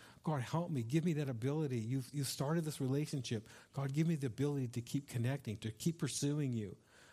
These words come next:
Uh, e-, especially when my soul doesn't wanna, doesn't feel like it's alive at all, when it, it feels like I'm dead to all relationships. You know those plans where we're,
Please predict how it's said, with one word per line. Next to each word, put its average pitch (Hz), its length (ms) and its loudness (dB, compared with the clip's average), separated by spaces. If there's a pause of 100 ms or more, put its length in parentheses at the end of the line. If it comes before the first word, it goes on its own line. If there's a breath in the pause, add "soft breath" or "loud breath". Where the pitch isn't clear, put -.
(120 loud breath)
Uh, 127 100 -6 (100)
e-, 147 160 2 (160)
especially 170 420 2
when 151 140 0
my 120 140 2
soul 151 460 0 (360 loud breath)
doesn't 160 280 2
wanna, 147 300 0 (160)
doesn't 156 240 2
feel 170 140 2
like 151 180 2
it's 117 180 -4 (120)
alive 127 340 2
at 139 80 0
all, 139 160 0
when 117 140 0
it, 113 100 -6 (220)
it 117 180 -10
feels 156 220 4
like 143 160 0
I'm 123 220 2
dead 151 260 4
to 139 80 0
all 131 180 2
relationships. 123 680 0 (260 loud breath)
You 151 60 2
know 180 120 6
those 170 160 2
plans 170 280 2
where 135 100 0
we're, 131 160 0